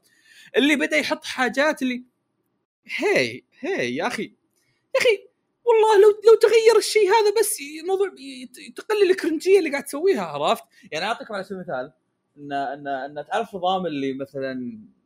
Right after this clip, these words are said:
إن كذا يجون يبغون ينقذون العالم، فيبدأ البطل يصرخ ويبدون كل النا-، كل الكوكب يصرخون وياه ويرسلون لهم طاقته. لا، ليه؟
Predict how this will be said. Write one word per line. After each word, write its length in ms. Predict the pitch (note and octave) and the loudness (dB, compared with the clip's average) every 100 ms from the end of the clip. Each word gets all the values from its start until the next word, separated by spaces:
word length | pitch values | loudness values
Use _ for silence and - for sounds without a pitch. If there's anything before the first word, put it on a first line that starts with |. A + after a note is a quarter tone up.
| _ _ _ _ | _ _ _ _
إن 180 | B2+ B2+ | -16 -16
كذا 240 | B2+ C#3+ | -16 -10
يجون 480 | C3 C3 B2+ D3 D3 | -8 -6 -8 -8 -8
يبغون 500 | C3+ B2 C3+ C3+ B2+ | -10 -8 -6 -6 -8
ينقذون 480 | B2+ B2+ C3 C#3+ C#3 | -12 -14 -10 -8 -8
العالم، 500 | B2+ C3 C#3+ C#3 C3 | -8 -6 -4 -4 -6
فيبدأ 760 | - B2 C3 C3 B2+ B2+ B2 B2 | -10 -10 -8 -10 _ -8 -8 -10
البطل 460 | A#2+ - C#3 C3+ | -14 -12 -10 -6
يصرخ 420 | C#3+ - C#3 C3 | -4 -6 -8 -8
ويبدون 340 | C#3 C3 D#3 D3 | -8 -2 0 0
كل 160 | - | -6
النا-، 280 | D3+ C#3+ C#3+ - | -6 -4 -4 -6
كل 120 | D3+ | -10
الكوكب 580 | C#3+ C3 - D#3 D3 C3+ | -6 -8 -6 -8 -6 -8
يصرخون 380 | C3+ C3+ - C#3 | -12 -14 -10 -8
وياه 320 | C3 C#3 D3+ _ _ _ _ _ - | -4 -2 -4 _ _ _ _ _ -4
ويرسلون 460 | D3+ D#3 E3 D#3+ | -4 -2 0 0
لهم 180 | D#3 D#3 | 0 -4
طاقته. 440 | C#3 D3+ D3 - D3 - - - _ _ - | 0 0 0 -2 -2 -4 -20 -20 _ _ 4
لا، 300 | D5+ E5 - | 8 8 6
ليه؟ 600 | G#4 E5+ F5 B4 - | 10 12 12 12 6